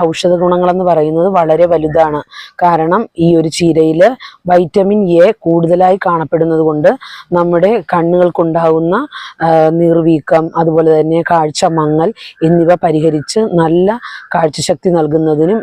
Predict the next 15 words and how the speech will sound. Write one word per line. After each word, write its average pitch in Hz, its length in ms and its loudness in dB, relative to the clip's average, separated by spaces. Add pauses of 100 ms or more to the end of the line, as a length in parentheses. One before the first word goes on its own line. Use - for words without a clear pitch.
(140)
ഒക്കെ 165 180 -2 (160)
ഈ - 20 0 (140)
ഒരു 170 160 2 (400)
ചീര 180 420 2
തോരൻ 160 300 0
വെച്ച് 151 220 -4
കഴിക്കുന്നത് 165 460 0
നല്ലതാണ്. 156 520 0 (420)
അതുപോലെ 214 420 2
തന്നെ 175 280 0 (180)
നമ്മുടെ 165 280 2 (100)
ഈ 165 40 0 (120)
ഒരു, 170 180 2 (380)
ആ, 170 80 4 (100)
ശരീരത്തൊക്കെ 170 600 2